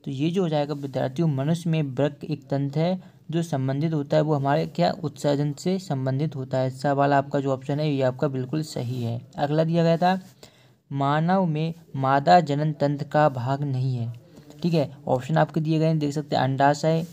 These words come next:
गर्भाशय, शुक्रवाहिका या अंडवाहिनी। तो मनुष्य में मादा जनन तंत्र का भाग नहीं है, वो आपकी होती है शुक्रवाहिका।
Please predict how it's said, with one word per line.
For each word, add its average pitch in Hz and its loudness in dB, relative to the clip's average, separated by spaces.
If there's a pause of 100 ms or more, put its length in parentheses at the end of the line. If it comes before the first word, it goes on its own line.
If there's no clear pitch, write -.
गर्भाशय, 135 0
शुक्रवाहिका 160 2
या 170 6
अंडवाहिनी। 135 -4 (380)
तो 156 -2
मनुष्य 151 -2
में 180 2
मादा 143 6
जनन 151 2 (200)
तंत्र 143 -2
का 151 4
भाग 127 0
नहीं 135 -2
है, 156 0
वो 143 -2
आपकी 135 -2
होती 135 -2
है 160 0
शुक्रवाहिका। 131 -4